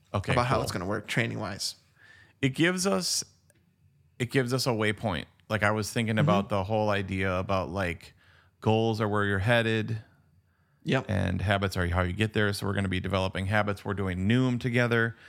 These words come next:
Speaker 1: Plenty of stuff to talk
Speaker 2: Mm-hmm.
Speaker 1: about with that. But
Speaker 2: Yep.
Speaker 1: it, it gives us an aiming point.
Speaker 2: Yeah.
Speaker 1: You know what I mean? So it, I think to me, to me in my mind, that totally changes the game.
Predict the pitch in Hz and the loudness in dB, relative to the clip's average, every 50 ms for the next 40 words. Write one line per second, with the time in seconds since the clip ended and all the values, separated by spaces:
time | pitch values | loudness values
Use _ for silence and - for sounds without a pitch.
0 | - - _ _ - - 127 123 117 110 - - 110 131 143 147 - - 180 196 | -20 -20 _ _ -2 0 0 2 2 0 0 0 2 2 4 4 4 2 2 2
1 | 101 87 71 69 - - 73 98 104 107 107 - - - _ - - - - - | 0 -2 -4 -6 -6 -2 0 2 2 2 2 0 -4 -12 _ -20 -20 -20 -20 -20
2 | - - - - _ - - - 107 110 107 101 101 - - - 107 104 - - | -20 -20 -20 -20 _ -20 -8 0 2 4 4 4 4 0 -2 -4 -4 -4 -4 -2
3 | - 131 110 - 139 135 127 127 131 120 110 - - - 117 117 107 107 107 104 | -2 -2 0 2 2 2 4 2 2 2 0 -2 -2 0 0 2 2 2 2 2
4 | 101 101 90 - 101 87 82 71 - - - - - - - - - _ _ _ | 0 -2 0 0 0 0 0 -2 -6 -10 -18 -20 -20 -20 -20 -20 -20 _ _ _
5 | _ _ _ _ _ _ _ - 120 117 117 - - - _ _ _ 107 101 101 | _ _ _ _ _ _ _ -4 -2 -2 -2 -4 -8 -16 _ _ _ -2 0 2
6 | 101 98 98 98 95 98 98 - - - - - - - _ _ _ _ - - | 2 2 2 0 -2 -2 -4 -8 -16 -20 -20 -20 -20 -20 _ _ _ _ -8 -2
7 | - 113 101 95 92 90 - - - _ _ _ _ _ _ _ _ _ _ _ | 0 2 2 2 0 -2 -4 -8 -12 _ _ _ _ _ _ _ _ _ _ _
8 | _ _ _ _ _ - 120 - - 120 107 - 135 127 120 117 - - - - | _ _ _ _ _ -6 -4 0 0 0 0 2 0 0 -2 -2 -6 -12 -6 -2
9 | 123 117 120 120 - - - 135 127 127 131 139 135 123 123 113 110 107 104 104 | 0 0 0 0 -2 -2 -2 0 2 2 4 4 2 2 2 2 2 2 2 2
10 | 104 104 104 101 98 95 95 104 98 98 - - - - - - 120 107 107 104 | 2 2 0 0 -2 0 0 2 2 2 0 -4 -10 -8 -4 0 0 2 2 2
11 | 101 95 - 104 92 82 90 82 85 - - 78 67 60 53 101 | 0 -2 -2 -2 -2 -2 -4 -6 -6 -8 -8 -8 -8 -8 -10 -12